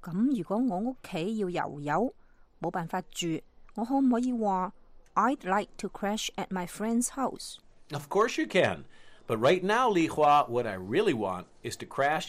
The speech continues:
Speaker 2: in my own bed. I can't wait to get home.
Speaker 1: 有冇咁急啊？頭先睇戲嗰陣，我見到你對眼都係好大嘅。不過我都好攰啦，我諗我一返到屋企就會瞓着嘅。I will also crash when I get home.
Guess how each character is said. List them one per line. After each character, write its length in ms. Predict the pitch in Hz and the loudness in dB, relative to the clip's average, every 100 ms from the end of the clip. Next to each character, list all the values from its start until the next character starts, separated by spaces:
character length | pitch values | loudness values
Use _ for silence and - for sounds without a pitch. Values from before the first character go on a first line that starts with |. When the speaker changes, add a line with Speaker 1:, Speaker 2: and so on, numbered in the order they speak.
| 131 | -8
Speaker 2:
in 100 | 113 | -6
my 180 | 113 123 | -4 -4
own 340 | 151 170 131 | 0 0 2
bed. 300 | 135 147 92 - - - - | 2 2 0 -6 -20 -20 -16
I 120 | 127 | -12
can't 280 | 160 190 156 95 | -10 -8 -8 -6
wait 240 | 131 123 | -6 -6
to 100 | - | -8
get 180 | 98 110 | -8 -4
home. 280 | 117 170 185 - - - - - | -2 -4 -4 -12 -20 -20 -18 -8
Speaker 1:
有 120 | 175 | -4
冇 200 | 196 208 | -2 -2
咁 180 | 208 220 | 0 0
急 100 | 240 247 | 2 2
啊？ 420 | 226 220 220 220 | 2 0 0 -2
頭 160 | 233 - | -2 -4
先 160 | 185 277 | 0 2
睇 220 | 262 294 | 2 2
戲 180 | 254 233 | 0 2
嗰 140 | 247 | 2
陣， 220 | 214 247 - - - | 4 2 0 -12 -8
我 180 | 208 214 | -4 -2
見 180 | 226 226 | 0 2
到 160 | 240 | 2
你 160 | 254 220 | 0 0
對 120 | 220 | 0
眼 300 | 208 202 220 | 0 0 2
都 80 | 247 | 2
係 140 | 208 | 2
好 60 | 220 | 2
大 180 | 202 151 | 2 2
嘅。 300 | 160 160 170 - - - - - | -2 -2 -4 -4 -14 -20 -20 -16
不 80 | - | -14
過 260 | - 214 202 | -4 0 0
我 160 | 196 202 | 0 -2
都 120 | 254 | -2
好 60 | |
攰 340 | 220 - 185 180 | -2 -2 -2 0
啦， 160 | 180 - - - - | -2 -4 -16 -20 -8
我 100 | 214 | 0
諗 360 | 226 214 254 277 | 2 4 4 4
我 100 | 226 | 4
一 100 | 269 | 0
返 300 | - 320 302 | -4 -4 0
到 80 | 240 | 2
屋 100 | 254 | 0
企 480 | - 190 196 240 247 | -2 -2 0 0 0
就 160 | 175 | -2
會 140 | 156 165 | -2 -4
瞓 180 | 185 165 160 | -4 -4 -6
着 220 | 156 143 - | -6 -6 -6
嘅。 100 | 135 - - - - - | -8 -10 -16 -20 -20 -10
I 80 | 175 | -6
will 160 | 151 - | -6 -4
also 400 | 165 226 247 240 - | -2 -2 -2 -4 -4
crash 360 | 190 196 - - - | -4 -2 -4 -8 -6
when 160 | 190 | -2
I 120 | 190 185 | -2 -2
get 160 | 180 - | -4 -2
home. 220 | 247 240 | 0 0